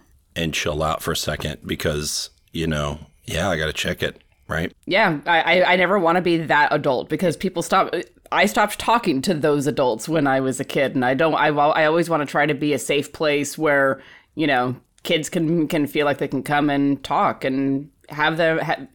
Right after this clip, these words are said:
Speaker 2: have their voices heard, 'cause I, 'cause I never felt like I was heard, right, as a kid.
Speaker 1: Yeah, no.
Speaker 2: And I don't want to inflict that on other, on other people.
Speaker 1: You're supposed to be seen, not heard, right?
Speaker 2: <laughs> Yeah.
Speaker 1: You know, that's, and, you know, and that's, we thought that was a joke growing up, but the generation before us, that was their reality,
Speaker 2: Mm-hmm.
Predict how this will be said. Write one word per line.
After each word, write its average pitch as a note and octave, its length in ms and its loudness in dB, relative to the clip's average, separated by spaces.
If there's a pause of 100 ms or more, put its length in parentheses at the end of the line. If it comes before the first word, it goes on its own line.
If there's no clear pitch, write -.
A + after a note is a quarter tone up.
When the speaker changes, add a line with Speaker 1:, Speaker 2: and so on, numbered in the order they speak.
Speaker 2:
have G#3+ 200 -2
their A#3 120 2
voices A3+ 340 -2
heard, A#3+ 320 -2
'cause C#3+ 140 -2
I, D#3 340 2 (220)
'cause E4+ 120 0
I F4 100 4
never C#4+ 160 2
felt C4+ 160 -2
like G#3 120 0
I C#3+ 60 2
was B2 140 -2
heard, A#2 320 -6 (100)
right, D3 280 -2
as D#3+ 120 0
a D#3+ 60 -2
kid. E3 360 0 (320)
Speaker 1:
Yeah, F2+ 400 2
no. F#2+ 280 0 (300)
Speaker 2:
And D#3 140 2
I D#3 160 4
don't D#3 300 0
want D#3 240 2
to F#3 100 0
inflict E3 320 -4
that F3+ 100 2
on F3+ 80 2
other, G3+ 260 2
on G#3+ 100 2
other A3 200 0
people. C4 460 -2 (380)
Speaker 1:
You're - 80 2
supposed C#3 180 4
to C3+ 60 4
be C3 100 6
seen, D3 380 6
not E2+ 200 0
heard, - 360 -4
right? F2+ 340 2
Speaker 2:
<laughs> - 60 -20 (180)
Yeah. A#2 220 0
Speaker 1:
You A#2 60 2
know, E2 160 2
that's, F#2 400 0
and, G2+ 260 0
you G#2+ 100 2
know, F2+ 200 2 (440)
and A#2+ 140 4
that's, D3+ 260 4
we C3 240 4
thought D3+ 220 4
that C3 140 6
was G#2 120 4
a F#2+ 80 2
joke A#2+ 360 4
growing F2 320 2
up, D#2+ 120 -4
but F#2+ 100 -6
the F#2+ 60 0
generation A2+ 460 2
before F2 340 -4
us, D#3+ 280 4
that B2 160 4
was A#2+ 160 4
their G#2+ 180 2
reality, F2+ 640 2
Speaker 2:
Mm-hmm. D3 540 -2